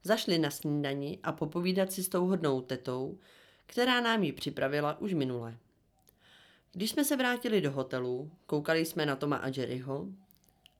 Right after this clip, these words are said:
a relaxovali. Až někdy okolo poledne jsme se rozhodli, že teda vyrazíme na nějaký ten výlet. Zbalili jsme si pár věcí,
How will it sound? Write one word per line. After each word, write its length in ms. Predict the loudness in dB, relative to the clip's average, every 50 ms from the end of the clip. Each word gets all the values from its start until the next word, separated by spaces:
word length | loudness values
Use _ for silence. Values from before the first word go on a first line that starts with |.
| 0
a 80 | 2 4
relaxovali. 800 | 4 4 4 2 0 -2 -4 -6 -6 -4 -4 -6 -8 -8 -12 -14 -18 _ _ _ _ _ _ _ _ _ _ _ _ _ _ -8
Až 180 | -4 -2 0 0
někdy 260 | 2 2 0 0 -2
okolo 320 | -4 -2 0 2 2 2
poledne 580 | 2 2 4 4 4 4 4 2 2 2 0 -2
jsme 200 | -4 -4 -4 -2
se 160 | 0 2 2
rozhodli, 600 | 2 2 2 2 2 2 2 2 0 -2 -2 -4 -8 -12 -20 -20 -20 -20 _ _ _
že 140 | -4 -2 0
teda 220 | 2 2 4 4
vyrazíme 600 | 4 4 4 4 2 2 2 0 0 0 0 0 0
na 140 | 0 0
nějaký 440 | 0 2 2 2 0 -2 -2 -6 -6
ten 220 | -2 -2 0 0 0
výlet. 480 | -2 -2 -2 -4 -4 -6 -8 -14 -20 -20 _ _ _ _ _ _ _ -20 _ _ -20 -20 -20 -20 _ _ _ _
Zbalili 460 | -10 -2 2 2 4 4 4 4 2
jsme 180 | 2 2 0 -2
si 140 | 0 -2 -2
pár 280 | 0 0 -2 -2 -2 -2
věcí, 720 | -2 -4 -4 -6 -8 -10 -10 -10 -8 -8 -8 -8 -8 -12